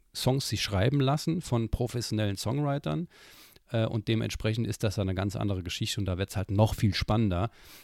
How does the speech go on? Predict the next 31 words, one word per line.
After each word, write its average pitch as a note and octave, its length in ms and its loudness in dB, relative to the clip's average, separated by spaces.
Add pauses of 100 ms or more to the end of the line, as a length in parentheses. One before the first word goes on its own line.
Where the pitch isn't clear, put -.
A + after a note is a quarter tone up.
(120)
Aber G#2+ 240 2
selbst, G#2+ 500 0
selbst A2 280 0
im G#2+ 100 0
Metal-Bereich G2+ 720 0
ist - 240 -6
das G#2+ 160 0
eine G2+ 100 0
sehr, G2+ 220 2
sehr G#2+ 120 0
interessante G2 480 -2
Sache, G2 300 0
weil F#2 80 2
das F2+ 160 0
einfach G2 260 -2
für - 120 -2
eine, F#2 240 2 (320)
für - 140 0
eine F#2+ 100 2
Band, G2+ 460 2
die F#2+ 220 2
in G2 100 -2
einem F2+ 100 0
gewissen F#2+ 480 0
Konstrukt - 580 0
mit G#2+ 160 -2
Label A#2+ 320 2
et A2 120 -6
cetera G2+ 340 0
auch, G2+ 200 -2 (160)
mm, G#2+ 340 -6